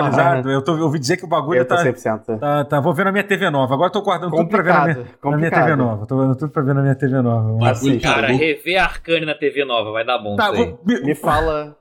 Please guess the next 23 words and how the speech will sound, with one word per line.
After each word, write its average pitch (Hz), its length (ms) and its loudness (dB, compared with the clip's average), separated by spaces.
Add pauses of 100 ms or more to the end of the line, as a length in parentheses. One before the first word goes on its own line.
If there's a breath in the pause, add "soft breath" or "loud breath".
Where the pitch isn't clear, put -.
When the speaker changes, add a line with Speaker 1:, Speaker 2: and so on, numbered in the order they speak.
(360)
Speaker 2:
me 151 100 -2
Speaker 1:
Ai. 143 80 2
Speaker 2:
fala 165 180 2
depois 160 300 -2
o - 40 -20
que, 131 60 -6
que 127 100 -6
você 139 60 -2
achou. 113 340 -2
Speaker 1:
Ah, 156 220 0
caralho. 123 500 0 (920)
Ah, 117 300 -2
eu 117 80 -2
queria 135 180 0
te - 60 -10
perguntar, 143 280 0
eu 135 80 0
só 156 60 -2
queria 190 140 0
te 370 60 -4
fazer - 160 0
uma 233 160 0
pergunta. 147 500 -2